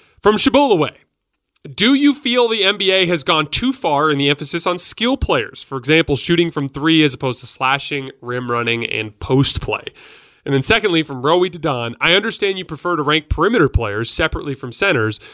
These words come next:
but it just comes down to impact on winning. If you are a G M, who are you drafting first? Kobe or Duncan? Shaq or Steph? Which player has the greatest impact on winning? Stop copping out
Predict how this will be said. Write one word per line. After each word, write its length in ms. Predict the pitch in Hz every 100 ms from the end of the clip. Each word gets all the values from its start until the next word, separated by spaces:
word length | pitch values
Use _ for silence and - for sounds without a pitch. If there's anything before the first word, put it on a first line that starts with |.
| - -
but 120 | 170
it 60 |
just 180 | 156 208
comes 160 | 196 160
down 160 | 165
to 80 | 160
impact 380 | 131 135 135 143
on 120 | 180
winning. 300 | 202 226 110
If 100 | 110
you 140 | 143 170
are 80 | 196
a 60 |
G 240 | 131 147 143
M, 140 | 139
who 140 | 139
are 60 | 160
you 160 | 160 143
drafting 400 | 143 139 - 147
first? 460 | - 175 - -
Kobe 260 | 143 135 156
or 80 | 175
Duncan? 440 | 131 113 120 127
Shaq 420 | - - 120 123
or 60 | 175
Steph? 360 | - 127 113 - - - -
Which 260 | 156 -
player 280 | - 165 165
has 160 | 147 143
the 60 |
greatest 420 | 135 139 139 135
impact 400 | 147 131 131 123
on 140 | 123 123
winning? 260 | 131 107
Stop 600 | 101 - - 175 277 -
copping 520 | - 202 233 - 202 196
out 480 | 254 160 131 -